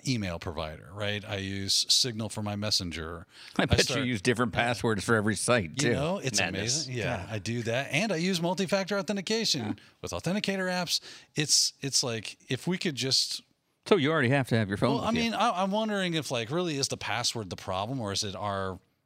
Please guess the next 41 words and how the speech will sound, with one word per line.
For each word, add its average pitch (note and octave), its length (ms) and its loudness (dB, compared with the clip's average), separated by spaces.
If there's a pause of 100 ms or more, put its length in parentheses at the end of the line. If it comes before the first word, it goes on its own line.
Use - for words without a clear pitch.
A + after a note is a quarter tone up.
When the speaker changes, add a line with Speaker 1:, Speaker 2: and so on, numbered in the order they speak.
(100)
Speaker 1:
our G2 160 -4
laziness G2+ 880 0
as F#2+ 140 -2
a F2+ 60 -2
society? F#2 680 0
Speaker 2:
Well, F2 100 6
if D3 60 -2
you, E3 200 2
if - 160 2
you, - 160 -6
like, A#2+ 300 4
I C3 80 4
mean, A2+ 120 2
I G#2 80 6
joke A#2+ 320 4
about G2+ 280 4
using A#2 220 2
Speaker 1:
Right? - 60 0
Speaker 2:
the G2 60 -2
same G#2+ 180 2
Speaker 1:
It's A2 320 4
Speaker 2:
password, G#2+ 100 2
Speaker 1:
hard. G#2+ 260 4
Speaker 2:
but A2+ 60 -4
Speaker 1:
I'm C#3+ 60 -2
not G3 120 -2
gonna F3 120 -2 (220)
Speaker 2:
if, A#2+ 80 2
Speaker 1:
lie. G2+ 140 -6
Speaker 2:
if C3 120 4
you B2 80 2
take C#3+ 240 2
away A2+ 200 4
the G#2+ 80 0
password, G#2 400 0
you G#2 60 -4
take G#2 180 2
away G2+ 200 2
the F#2+ 140 2
option F#2 480 0
for E2+ 480 -2